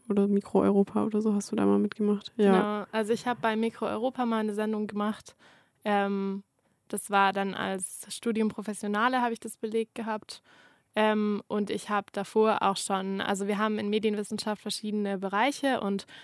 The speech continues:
Speaker 2: darunter gibt's eben die, ähm, die Praxis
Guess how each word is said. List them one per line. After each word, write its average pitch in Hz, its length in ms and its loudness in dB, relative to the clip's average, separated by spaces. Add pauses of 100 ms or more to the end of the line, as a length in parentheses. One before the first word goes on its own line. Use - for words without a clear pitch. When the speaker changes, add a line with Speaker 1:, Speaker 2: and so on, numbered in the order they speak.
(140)
Speaker 2:
darunter 214 400 2
gibt's 196 240 -6
eben 202 240 0
die, 190 340 -2
ähm, 190 380 -4 (300)
die 214 60 -8
Praxis - 640 -6